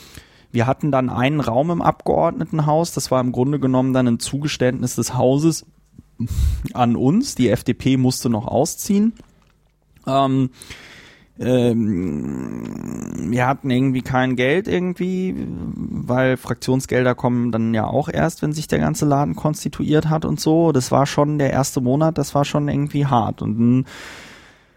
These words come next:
natürlich dieses ganze Medieninteresse. Und, äh, das ist halt, das ist halt echt, ne, man, man, man, man, man, das passiert dann schneller, als man das denkt, dass man auf einmal sich, man, man sieht sich auch nicht mehr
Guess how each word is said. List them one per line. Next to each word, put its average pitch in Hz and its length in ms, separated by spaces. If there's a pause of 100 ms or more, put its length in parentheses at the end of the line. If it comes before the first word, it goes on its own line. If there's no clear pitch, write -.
(800)
natürlich 135 380
dieses 131 300
ganze 127 280
Medieninteresse. 165 1120 (2500)
Und, 120 280
äh, 98 120
das 131 260
ist 151 140
halt, 147 300
das 135 160
ist 147 140
halt 143 160
echt, - 300
ne, 135 100
man, 139 220
man, 131 200
man, 131 200
man, 127 200
man, 120 460 (260)
das 120 140
passiert - 400
dann - 100
schneller, 147 380
als 135 200
man 131 240
das 123 180
denkt, 135 420
dass 147 160
man 139 200
auf 135 200
einmal 143 360
sich, 139 340
man, 127 160
man 131 200
sieht 151 200
sich - 220
auch 110 200
nicht 110 200
mehr 101 260